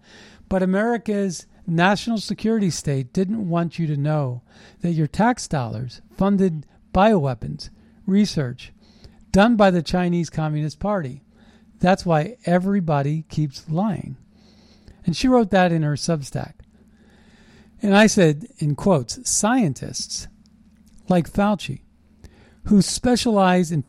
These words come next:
financing secret bioweapons by navigating and coordinating the complexities of government bureaucracies." See, that's his specialty. Fauci's specialty is navigating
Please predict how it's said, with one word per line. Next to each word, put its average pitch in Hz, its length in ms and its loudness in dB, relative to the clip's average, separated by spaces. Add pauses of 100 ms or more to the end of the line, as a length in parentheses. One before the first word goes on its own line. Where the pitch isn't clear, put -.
financing 208 640 2
secret 240 560 -2
bioweapons 170 800 0
by 135 180 -2
navigating 180 840 2 (440)
and 156 160 -2
coordinating 139 880 2 (420)
the 180 100 0
complexities 220 880 0
of 131 240 -6
government 180 480 0
bureaucracies." 156 920 -2 (580)
See, 220 260 4
that's 220 360 2
his 147 140 0
specialty. - 800 -2 (460)
Fauci's 285 480 0
specialty 175 640 -2
is 131 140 -2
navigating 165 800 0